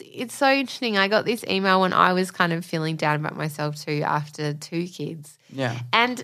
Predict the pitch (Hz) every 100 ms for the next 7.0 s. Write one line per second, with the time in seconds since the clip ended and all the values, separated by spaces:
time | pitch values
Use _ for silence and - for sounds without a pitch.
0 | - 254 277 277 262 - 294 262 190 180
1 | - 240 - - 269 294 262 202 - 240
2 | 240 247 240 220 220 233 - 202 190 180
3 | - 190 185 165 165 175 - 180 180 165
4 | 196 190 - - - 196 196 190 196 196
5 | 196 - _ _ _ - 349 359 370 370
6 | - 392 440 381 381 285 262 185 170